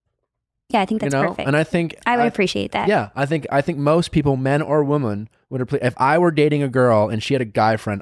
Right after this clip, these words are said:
Speaker 2: I would want him to do that,
Speaker 1: Mm-hmm.
Speaker 2: and vice versa.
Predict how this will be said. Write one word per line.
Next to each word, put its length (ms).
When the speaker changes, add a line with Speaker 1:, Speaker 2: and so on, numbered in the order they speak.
Speaker 2:
I 140
would 140
want 220
him 120
to 80
do 200
that, 220
Speaker 1:
Mm-hmm. 300
Speaker 2:
and 160
vice 240
versa. 440